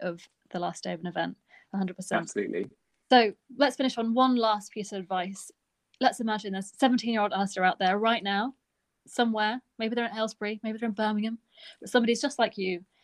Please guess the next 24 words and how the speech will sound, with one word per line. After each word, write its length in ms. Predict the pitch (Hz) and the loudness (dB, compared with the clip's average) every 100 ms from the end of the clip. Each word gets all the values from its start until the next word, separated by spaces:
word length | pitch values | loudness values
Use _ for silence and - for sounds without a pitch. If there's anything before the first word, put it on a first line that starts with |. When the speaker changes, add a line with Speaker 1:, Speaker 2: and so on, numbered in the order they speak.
| _ _ _ | _ _ _
Speaker 1:
What 360 | 392 220 269 - | -10 0 2 2
advice 380 | 214 190 185 - | 0 -2 -2 -8
would 120 | 185 | -8
you 80 | 180 | -8
want 140 | 180 | -8
to 80 | - | -8
give 200 | 185 180 | -8 -6
them 300 | 185 175 180 _ _ - - - | -6 -6 -10 _ _ -20 -14 -4
as 140 | 196 | -2
they're 100 | 190 | -2
thinking 320 | 185 185 - 180 | -4 -8 -8 -8
about 80 | |
their 100 | 175 | -8
future? 420 | - - - - 196 _ _ _ _ _ _ _ _ _ - - _ _ _ _ _ _ _ - | -8 -10 -8 -12 -14 _ _ _ _ _ _ _ _ _ -20 -20 _ _ _ _ _ _ _ 8
Speaker 2:
My 240 | 208 233 | 10 10
advice 440 | 220 143 135 139 | 8 4 2 2
would 180 | 139 127 | -4 -2
be 380 | 127 120 123 - 160 | 2 4 2 -2 -4
not 260 | 170 - | -6 -4
to 80 | 151 | 0
get 300 | 143 139 - | 2 2 -4
too 320 | - 170 160 | -4 0 0
caught 340 | - 147 127 - | 0 0 2 4
up 320 | 117 - | 4 2